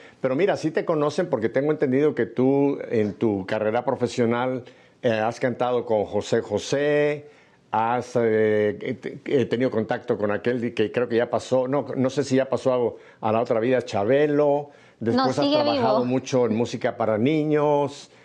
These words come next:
Speaker 1: En fin,
Speaker 2: Sí.
Speaker 1: sí, la gente te conoce, claro que sí. Y ahora, ahora te va a conocer el resto del mundo que no te conocía.
Speaker 2: <laughs>
Speaker 1: Así que qué bueno que te tenemos acá. <laughs>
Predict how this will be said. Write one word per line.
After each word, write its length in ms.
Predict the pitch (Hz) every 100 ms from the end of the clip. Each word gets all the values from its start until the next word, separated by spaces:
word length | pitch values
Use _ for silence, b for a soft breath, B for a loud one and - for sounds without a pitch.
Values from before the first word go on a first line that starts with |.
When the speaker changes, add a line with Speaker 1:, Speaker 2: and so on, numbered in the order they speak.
| B 123
Speaker 1:
En 160 | 117
fin, 160 | 151 180
Speaker 2:
Sí. 320 | 180 180 226
Speaker 1:
sí, 240 | 294 147 185
la 140 | 165
gente 340 | 107 120 135 170
te 120 | 151
conoce, 360 | 120 135 151
claro 320 | - 117 151 151
que 100 | 131
sí. 120 | 165
Y 80 | 131
ahora, 240 | 151 247
ahora 400 | 185 113 175 285 -
te 80 |
va 80 | 143
a 60 | 147
conocer 640 | 160 131 - 160 147 -
el 200 | - 117
resto 400 | 113 135 165 160
del 140 | 135 113
mundo 340 | 151 202 175
que 80 | -
no 120 | 120
te 100 | 135
conocía. 540 | 110 - 127 156 123 90
Speaker 2:
<laughs> 120 | -
Speaker 1:
Así 360 | 113 - 147
que 180 | 139 135
qué 80 | 151
bueno 260 | 147 156 131
que 120 | 123
te 100 | 110
tenemos 420 | 120 123 127 -
acá. 440 | 107 - 95 - -
<laughs> 380 | - - 139